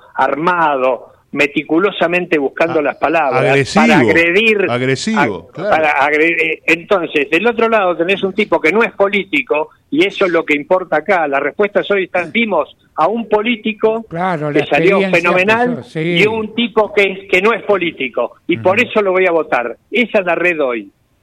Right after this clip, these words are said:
Speaker 1: Dice,
Speaker 2: Sí, sí, sí.
Speaker 1: "Acabo de
Speaker 2: Yo
Speaker 1: ver, este es un político y este no es".
Speaker 3: Bueno,
Speaker 1: Por
Speaker 3: a
Speaker 1: eso
Speaker 3: eso,
Speaker 1: lo pago
Speaker 3: a
Speaker 1: a
Speaker 3: eso
Speaker 1: pelo.
Speaker 3: iba, que la estrategia de Milei era reconfirmar esto que estás diciendo.
Speaker 1: Claro,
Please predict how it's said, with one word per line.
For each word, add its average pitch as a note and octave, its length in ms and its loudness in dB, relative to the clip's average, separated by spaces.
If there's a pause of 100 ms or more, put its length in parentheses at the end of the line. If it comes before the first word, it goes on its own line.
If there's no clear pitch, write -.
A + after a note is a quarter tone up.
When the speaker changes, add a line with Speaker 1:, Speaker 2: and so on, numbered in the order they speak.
(140)
Speaker 1:
Dice, D#3+ 340 0
Speaker 2:
Sí, F#3+ 140 -4
sí, D#3+ 80 -4
sí. - 120 -2
Speaker 1:
"Acabo A3+ 420 0
de G3+ 100 2
Speaker 2:
Yo F#3+ 60 2
Speaker 1:
ver, D3+ 300 0
este A#3+ 280 0
es - 120 -4
un G3 140 -2
político A3+ 640 0
y F#3+ 180 -4
este G3 220 -8
no F3 160 -2
es". C3 200 -4 (120)
Speaker 3:
Bueno, A#3 260 4
Speaker 1:
Por A3+ 100 6
Speaker 3:
a - 20 6
Speaker 1:
eso C4+ 180 4
Speaker 3:
eso, - 100 0
Speaker 1:
lo E4 60 0
pago G#3 220 4
Speaker 3:
a A3+ 40 6
Speaker 1:
a B3 40 6
Speaker 3:
eso C#4 80 4 (180)
Speaker 1:
pelo. A3+ 60 6
Speaker 3:
iba, D#3+ 520 2
que D#3 220 -4
la D3+ 300 0
estrategia E3+ 760 -2
de F#3+ 120 2
Milei C#3+ 520 -2 (360)
era G#3 340 2
reconfirmar F3 1200 2
esto C#3+ 340 -2
que B2+ 120 -6
estás B2+ 300 -8
diciendo. C#3 420 -6
Speaker 1:
Claro, D#3 440 -2